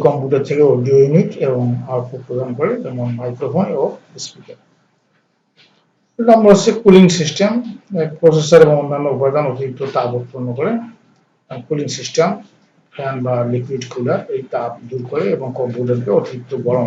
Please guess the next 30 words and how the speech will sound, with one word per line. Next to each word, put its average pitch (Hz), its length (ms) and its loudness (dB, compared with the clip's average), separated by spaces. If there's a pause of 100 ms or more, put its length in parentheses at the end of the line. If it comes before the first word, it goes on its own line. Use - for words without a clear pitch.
হওয়া 117 240 -4
থেকে - 180 0 (360)
রক্ষা 117 280 -8
করে। - 160 -18 (1600)
নয় 170 200 8
হচ্ছে 180 200 2 (100)
নেটওয়ার্ক 165 400 8
কার্ড, 170 220 2 (460)
নেটওয়ার্ক 160 380 6
কার্ড 151 260 4
কম্পিউটারকে 143 500 -2 (100)
ইন্টারনেট 147 420 -2
বা 139 80 -2 (120)
লোকাল 135 220 0 (100)
নেটওয়ার্কের 123 560 -4
সাথে 135 180 -10 (120)
সংযুক্ত 127 340 -8 (100)
করতে 139 200 -10 (100)
সাহায্য 123 280 -6 (100)
করে। 196 120 4 (180)
এটি 123 240 -10
ওয়াইফাই 117 360 -2 (120)
বা 123 80 -4 (180)
ইন্টারনেটের 147 580 2
মাধ্যমে 131 340 0 (120)
কাজ 135 120 -2 (100)
করে। - 160 -18 (1600)
দশ 180 200 10
হচ্ছে 202 200 2 (120)
কিবোর্ড 180 360 6